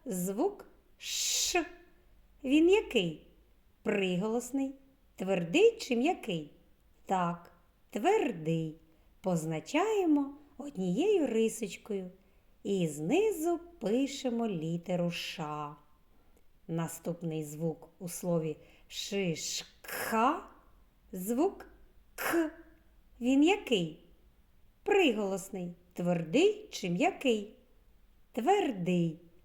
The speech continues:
Позначаємо рисочкою, а знизу пишемо літеру К.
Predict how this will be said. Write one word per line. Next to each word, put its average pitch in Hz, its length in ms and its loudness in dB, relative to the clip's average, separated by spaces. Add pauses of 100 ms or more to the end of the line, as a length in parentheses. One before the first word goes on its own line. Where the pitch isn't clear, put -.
(200)
Позначаємо 285 1040 0
рисочкою, 214 1080 -2 (280)
а 170 200 -2
знизу 294 720 -2 (180)
пишемо 233 640 -4
літеру 165 720 -6
К. 147 520 -8